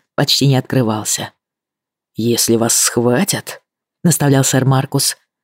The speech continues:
"объясните им, что вы моя гостья, а вас похитили во время верховой прогулки вблизи имения. Попросите привести вас в Элдридж для опознания. Это их убедит. Мы заявим, что вы подруга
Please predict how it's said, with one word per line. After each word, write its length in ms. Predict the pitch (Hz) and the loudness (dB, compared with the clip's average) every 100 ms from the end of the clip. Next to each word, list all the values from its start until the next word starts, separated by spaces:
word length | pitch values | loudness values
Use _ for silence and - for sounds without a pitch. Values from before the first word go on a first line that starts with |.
| _ - | _ -2
"объясните 760 | 135 110 113 - 123 156 277 | -2 0 -2 0 2 2 4
им, 200 | 196 127 | 4 4
что 240 | - - 127 | 2 0 2
вы 200 | 135 170 | 6 6
моя 320 | 170 127 131 | 6 4 2
гостья, 600 | - 117 - - 107 113 - - - | 0 -2 0 -4 -4 -6 -6 -8 -4
а 100 | - | 0
вас 180 | 139 131 | 2 2
похитили 540 | - 139 - 190 151 135 | 0 0 2 4 4 4
во 140 | 131 | 4
время 280 | 139 135 131 | 4 4 4
верховой 460 | 135 - 131 131 | 2 0 4 2
прогулки 540 | - 131 127 135 165 220 | 4 0 4 4 6 6
вблизи 540 | 180 156 151 120 151 | 6 6 4 4 4
имения. 600 | 139 110 107 113 113 110 - - - | 4 2 0 0 -2 -4 -6 -8 0
Попросите 640 | 180 165 147 - 156 - | 0 2 2 4 4 4
привести 480 | 175 185 156 - 160 | 4 4 4 4 4
вас 240 | 156 151 | 4 2
в 80 | 123 | 2
Элдридж 460 | 135 151 165 175 131 | 4 4 4 2 4
для 160 | 147 | 2
опознания. 840 | 143 123 123 - 117 117 123 123 123 - - - | 2 0 -2 -2 -2 -2 0 0 -2 -6 -6 0
Это 340 | 147 - 208 | 2 2 4
их 260 | 151 151 156 | 4 4 2
убедит. 680 | 139 135 - 117 - - - _ - - | 4 2 2 -4 -4 -10 -12 _ -16 2
Мы 160 | 170 | 4
заявим, 560 | 156 143 143 196 151 143 - | 4 6 6 6 4 4 2
что 200 | - 165 | 2 4
вы 120 | 156 | 4
подруга 560 | 170 139 135 160 165 | 4 4 4 6 4